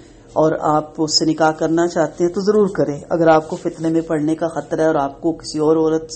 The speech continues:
मुसलमान औरत से निकाह नहीं हो पा रहा, आप गैर मुल्क, दूसरे मुल्कों में रह रहे हैं,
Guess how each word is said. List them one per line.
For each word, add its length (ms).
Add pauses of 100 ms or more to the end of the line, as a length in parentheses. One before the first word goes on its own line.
(680)
मुसलमान 420
औरत 220
से 160
निकाह 520
नहीं 260 (220)
हो 120
पा 220
रहा, 140 (500)
आप 240 (200)
गैर 200
मुल्क, 320
दूसरे 380
मुल्कों 260
में 140
रह 140
रहे 160
हैं, 120